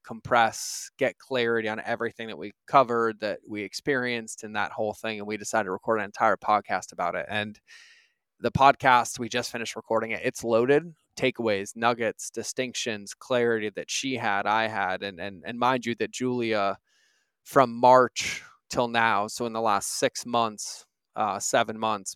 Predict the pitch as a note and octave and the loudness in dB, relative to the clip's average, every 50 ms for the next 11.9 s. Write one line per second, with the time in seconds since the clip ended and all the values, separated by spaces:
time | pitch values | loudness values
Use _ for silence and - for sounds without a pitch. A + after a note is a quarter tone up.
0 | - - A2+ A2+ - - A2+ A2 - - A#2 G#2+ G#2 G2 F#2+ G2 - _ _ _ | -2 -2 0 0 0 -2 -6 -6 -4 -2 -2 -2 -2 -2 -6 -8 -12 _ _ _
1 | _ _ _ _ _ _ _ _ - A2+ A2 G#2 G2+ G#2+ G#2+ - - - - - | _ _ _ _ _ _ _ _ -12 -10 -10 -8 -10 -12 -16 -18 -18 -12 -10 -8
2 | A2 G#2+ G#2+ A2 - - - - A#2 A2+ - - - C3 C3 C3 B2+ A#2+ A#2+ - | -8 -8 -8 -12 -14 -10 -6 -6 -6 -6 -6 -2 2 6 6 8 8 8 6 4
3 | - - - - C3 A#2 G#2+ G#2 A#2+ A#2 A2 - C#3 C#3 D3 D#3 - - - - | 0 -8 -4 0 0 0 0 2 0 -2 0 0 -2 0 0 0 -2 -4 -8 -10
4 | - _ _ _ _ _ _ _ _ _ _ _ _ _ - A2+ A2+ A2 G#2+ A2 | -14 _ _ _ _ _ _ _ _ _ _ _ _ _ 4 6 6 8 8 6
5 | G#2+ G#2+ G2+ - A#2 A#2+ A#2 A#2 A#2 A#2+ A#2+ A#2 A2 A2 A2 A2 - A2 A2 A2+ | 6 4 2 2 0 2 2 2 2 2 -2 -2 0 0 0 0 -2 -2 0 0
6 | A2 G#2+ A2 A2+ A2+ A2 G#2 G#2+ G#2 - - A#2 G2 - G#2+ G#2 G2 G#2 G2+ - | -2 -2 -4 -4 -2 0 0 0 -2 -4 -6 -8 -8 -4 -4 -4 -2 -4 -4 -4
7 | A2+ G#2+ G2+ G#2 G2 G2 G2+ A2 C3 D#3 E3+ D#3+ _ - A2 G#2 G#2 G#2 G2+ G2+ | -6 -4 -4 -2 -4 -2 -2 -2 -2 -2 -4 -6 _ 0 0 0 0 -2 -4 -8
8 | - - A2+ A#2 A2+ A2+ A#2 A#2 - - - - C3+ A#2 A2+ A2+ A2 A2 G#2+ G#2+ | -4 -2 -2 -2 -2 -2 -6 -6 -4 -2 0 4 4 4 4 4 2 0 -2 -4
9 | B2 A#2+ A#2+ - - - C#3 C3+ B2 - A2+ A2 A2 A2 G#2 - A#2+ A2+ G#2 - | -4 -4 -4 -4 -4 -4 -4 -4 -4 -6 -8 -8 -8 -8 -8 -8 -10 -8 -8 -6
10 | - B2+ A#2 G#2+ - G#2 - - - A#2 A2+ G#2 G#2+ G#2 G#2 G2+ G2 F#2+ - - | -8 -8 -8 -8 -12 -16 -8 -2 2 2 4 4 2 0 -4 -6 -6 -6 -6 -6
11 | G#2+ G#2+ G#2 - A2 G#2 - - F2+ F#2 G2+ - - A2+ G#2+ G2+ F2 | -6 -6 -6 -8 -12 -10 -8 -8 -8 -8 -8 -4 0 2 2 2 2